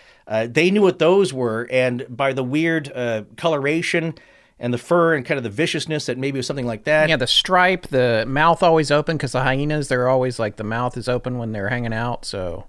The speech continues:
Speaker 1: Right. It's, it's, so basically, yeah, it, Captain Duhamel described it as, uh, i-, its chest, uh, was as wide as a horse's. Uh, its body was long as a leopard's. It, it, its fur was red with a black stripe.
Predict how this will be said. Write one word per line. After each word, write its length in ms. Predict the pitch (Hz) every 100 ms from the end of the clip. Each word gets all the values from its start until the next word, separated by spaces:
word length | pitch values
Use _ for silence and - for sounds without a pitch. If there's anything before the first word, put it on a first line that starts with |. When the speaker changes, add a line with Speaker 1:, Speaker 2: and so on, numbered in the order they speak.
| -
Speaker 1:
Right. 360 | 135 135 82 - _ _
It's, 520 | - 185 156 160 -
it's, 180 | 175 -
so 160 | 190 165
basically, 440 | 226 269 247 196
yeah, 160 | 196 143
it, 240 | 147 175
Captain 340 | 226 208 202 127
Duhamel 400 | 175 226 170 131
described 480 | 123 - 139 127
it 100 | 127
as, 220 | 127 120 - - - -
uh, 240 | 120 120 120 -
i-, 160 | 156 170
its 280 | 170 180 -
chest, 720 | - - 220 127 - - - _
uh, 140 | 135 131
was 200 | 156 165
as 160 | 135
wide 280 | 120 160 165
as 100 | 143
a 80 | 131
horse's. 540 | 143 139 123 85 65 - _ - - _
Uh, 300 | 110 120 120 127
its 260 | 131 123
body 280 | 135 143 160
was 140 | 143
long 340 | 120 139 139 143
as 200 | 113 113
a 40 |
leopard's. 640 | 110 147 156 151 151 135 -
It, 260 | 120 113 -
it, 180 | 131 120 _
its 200 | - 135
fur 380 | - - 160 160
was 220 | 151 107
red 540 | 110 113 131 147 151 139
with 180 | 135 117
a 40 | 104
black 360 | 117 135 131
stripe. 500 | - 139 139 156 -